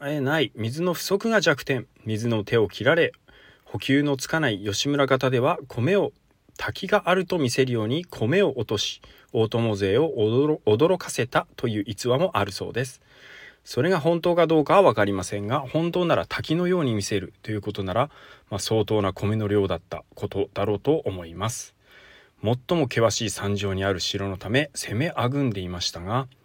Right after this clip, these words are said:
すごいね、結構がん、えー、絶壁でとんがっているようなね、山になります。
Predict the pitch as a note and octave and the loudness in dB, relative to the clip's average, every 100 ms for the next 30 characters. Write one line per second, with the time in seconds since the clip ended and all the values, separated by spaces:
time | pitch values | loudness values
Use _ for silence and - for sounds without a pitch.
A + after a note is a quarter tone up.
0 | - - - - - - B2+ C3 G2+ F#2+ | -20 -20 -20 -18 -10 0 4 4 4 -2
1 | - - G2+ - F#2 G2 G#2 G#2+ - G#2 | -2 -6 -6 -6 -2 0 0 -2 -8 -6
2 | G2 F#2 F#2 F#2 F#2+ - G#2 G2+ - G#2 | -6 -8 -10 -12 -14 -4 -4 -2 -4 -4
3 | - F#2+ F#2+ - _ - C3 D3+ D3 C3 | -2 0 0 -4 _ -4 0 2 2 0
4 | F#2+ F#2 F2 E2+ G2+ F#2+ F2 F#2 E2+ F2+ | -4 -2 -6 -4 -2 -2 -2 -4 -4 -8
5 | F2 F2 - - | -12 -14 -14 -16